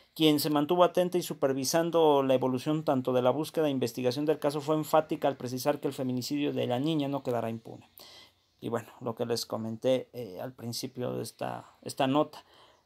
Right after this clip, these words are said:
La muerte violenta de Itzel no quedará impune, pero así todos salimos juntos en su búsqueda, así juntos debemos esforzarnos por proteger a nuestros niños,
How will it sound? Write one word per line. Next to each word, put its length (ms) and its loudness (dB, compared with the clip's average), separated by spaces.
La 260 6
muerte 380 4
violenta 400 4
de 220 -2
Itzel 460 0
no 120 -2
quedará 260 2
impune, 320 0
pero 240 0
así 480 -4
todos 280 0
salimos 340 -2
juntos 320 -4
en 80 -4
su 120 -10
búsqueda, 540 -2
así 460 -4
juntos 500 0
debemos 300 -2
esforzarnos 580 0
por 160 -8
proteger 360 -4
a 80 0
nuestros 300 -6
niños, 460 0